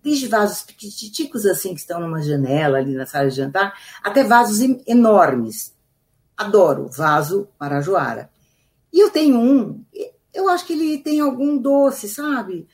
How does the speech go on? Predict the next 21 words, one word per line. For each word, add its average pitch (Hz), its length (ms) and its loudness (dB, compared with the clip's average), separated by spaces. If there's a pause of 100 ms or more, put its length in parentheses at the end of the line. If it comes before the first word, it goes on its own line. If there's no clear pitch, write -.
(340)
Ele 269 220 0
fica 277 240 -2
bem 320 440 -4
pertinho, 254 540 0
assim, 214 260 -4
da, 175 160 2
da, 170 180 0
da, 160 160 -4
da, 156 200 -4
da 151 200 -4
sala, 151 280 -4
perto 165 180 -4
da 165 80 0
cozinha. 196 300 -10 (520)
A 370 100 4
menina 320 440 6
entrou 277 280 6
dentro 202 260 2
do 160 100 -2
vaso, 160 260 -2
ela, 185 300 -2